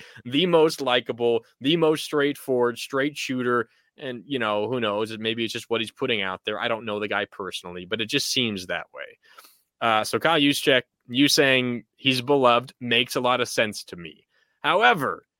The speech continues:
just because he's a good person does not mean he's a good player. You can like the guy, and you could think he's a terrible football player, and every time he checks into the game, you could be thinking,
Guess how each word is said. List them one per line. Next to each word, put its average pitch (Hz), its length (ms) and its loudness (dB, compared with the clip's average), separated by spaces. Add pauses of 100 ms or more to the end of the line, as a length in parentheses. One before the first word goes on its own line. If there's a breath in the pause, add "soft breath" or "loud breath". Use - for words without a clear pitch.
(140)
just 180 400 4
because 196 460 2
he's 175 220 -2
a 160 40 0
good 160 300 2
person 113 560 2 (400)
does 160 220 2
not 175 200 4
mean 127 460 -2 (320)
he's 135 260 0
a 131 40 0
good 123 200 0
player. 87 480 -2 (360)
You 131 120 -2
can 226 160 4
like 220 260 2
the 214 100 2
guy, 185 500 4 (380)
and 120 280 0
you 147 160 0
could 143 240 -4
think 147 280 -4
he's 113 200 -4
a 87 120 -6 (100)
terrible 156 400 2
football 135 420 -2
player, 127 440 0
and 104 100 0
every 143 180 -4
time 143 260 -4
he 107 100 -10
checks - 360 -4
into 143 160 -4
the 113 80 -8
game, 127 280 0
you 113 100 -6
could 117 160 -4
be 107 140 -6
thinking, 117 360 -2